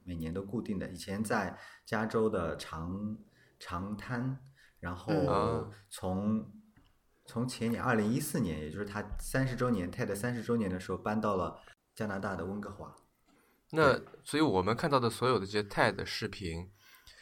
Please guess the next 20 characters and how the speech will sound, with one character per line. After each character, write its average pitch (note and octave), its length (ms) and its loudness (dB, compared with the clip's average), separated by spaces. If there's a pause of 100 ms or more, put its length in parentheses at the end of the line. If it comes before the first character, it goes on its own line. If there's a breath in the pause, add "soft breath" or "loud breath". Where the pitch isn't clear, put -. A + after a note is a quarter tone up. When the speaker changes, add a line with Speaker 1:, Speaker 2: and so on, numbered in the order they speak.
Speaker 1:
嗯。 G2 200 -4 (140)
Speaker 2:
其 - 120 -4
实 A#2+ 120 2
都 C3 180 8
是 C3+ 140 0
在， G#2+ 420 6
就 G#2+ 100 -2
是 A2+ 120 0
从 G#2+ 360 -2
这 A2+ 140 0
个， F2+ 540 -2
这 - 100 -6
个 G2 100 -2
conference A2 640 0
或 G#2 120 -4
者 F#2 80 -2
说 G2+ 180 -6
这 G2+ 160 -8
个 G2 100 -2
global G#2 600 2